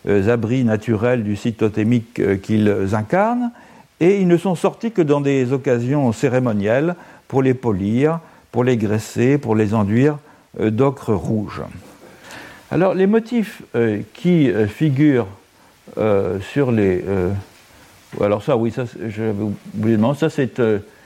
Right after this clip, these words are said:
une, un, un motif, euh, très, euh, ancien, puisque ce sont des peintures rupestres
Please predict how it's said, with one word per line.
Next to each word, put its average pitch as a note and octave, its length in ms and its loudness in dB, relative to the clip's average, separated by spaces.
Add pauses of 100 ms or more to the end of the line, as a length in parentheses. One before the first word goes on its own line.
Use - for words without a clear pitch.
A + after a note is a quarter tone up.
(220)
une, B2 180 2 (180)
un, B2+ 420 0
un B2 80 -2
motif, C#3 460 -2
euh, A#2 100 2
très, A2+ 560 0 (520)
euh, G2+ 320 0
ancien, B2 380 -2
puisque C3+ 280 -4
ce - 80 -10
sont C3+ 120 -2
des A#2 100 2
peintures B2 420 -2
rupestres C#3+ 520 -4